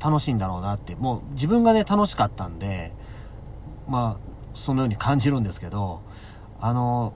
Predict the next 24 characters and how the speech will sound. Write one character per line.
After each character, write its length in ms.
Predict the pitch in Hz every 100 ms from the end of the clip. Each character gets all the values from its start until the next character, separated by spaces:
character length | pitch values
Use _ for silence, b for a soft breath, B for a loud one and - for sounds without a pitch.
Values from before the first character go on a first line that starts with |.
| -
ま 80 | 165
あ、 120 | 101 - -
僕 220 | 165 175
自 140 | 202 226
身 200 | 262 220
の 120 | 139
経 240 | 117 143
験 400 | 131 139 135 135
か 80 | 131
ら 100 | 127
す 160 | 120 127
る 80 | 123
と、 580 | - 135 131 104 80 - - B B B - - -
本 220 | - 233
当 100 | 226
に 100 | 220
あ 80 | 214
の、 520 | 202 196 190 190 185 185
少 300 | - 220 220
年 180 | 214 208
野 120 | 196
球 200 | 160 127
と 120 | 107
か 400 | 101 92 87 78